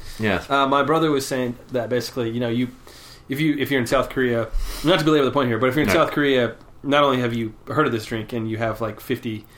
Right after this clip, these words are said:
Speaker 2: stocked in your fridge at all point in time, but, like, they, they drink it at all, like,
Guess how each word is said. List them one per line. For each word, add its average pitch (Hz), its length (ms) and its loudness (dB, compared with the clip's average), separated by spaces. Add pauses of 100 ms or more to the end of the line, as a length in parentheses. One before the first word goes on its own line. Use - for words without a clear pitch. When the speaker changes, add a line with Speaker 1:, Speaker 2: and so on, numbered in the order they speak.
(220)
Speaker 2:
stocked - 320 -2
in 117 80 -6
your 107 80 -10
fridge 127 280 -2
at 110 100 -4
all 107 100 -4
point 110 200 -10
in 107 40 -12
time, 110 280 -8 (500)
but, 143 140 4
like, 120 260 2
they, 151 180 -2 (100)
they 127 140 2
drink 127 240 0
it 120 120 0
at - 140 -10 (440)
all, 123 680 -6 (220)
like, 127 240 0